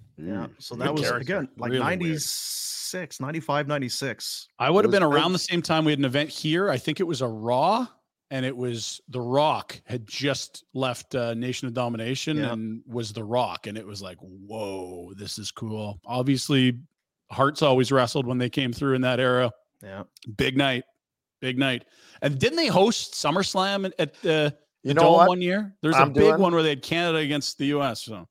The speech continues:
Speaker 2: You know what I'm doing?
Speaker 3: tell me.
Speaker 2: I'm gonna do a s-, a, uh, WrestleMania
Speaker 3: Marathon.
Speaker 2: marathon.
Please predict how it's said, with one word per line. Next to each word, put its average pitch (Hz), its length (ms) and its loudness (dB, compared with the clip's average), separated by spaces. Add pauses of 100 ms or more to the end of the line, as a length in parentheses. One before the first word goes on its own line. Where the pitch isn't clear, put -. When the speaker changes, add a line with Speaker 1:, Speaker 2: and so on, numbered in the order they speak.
(120)
Speaker 2:
You 113 140 -4
know 135 80 2
what 147 80 4
I'm 147 140 2
doing? 156 340 0 (580)
Speaker 3:
tell 113 160 -4
me. 85 80 -14 (300)
Speaker 2:
I'm 120 180 2
gonna 113 180 0
do 113 340 2
a 90 320 2
s-, - 280 -10 (140)
a, 98 360 0
uh, 82 240 0 (1500)
WrestleMania 127 1040 -2 (400)
Speaker 3:
Marathon. 87 380 -16 (240)
Speaker 2:
marathon. 82 540 -8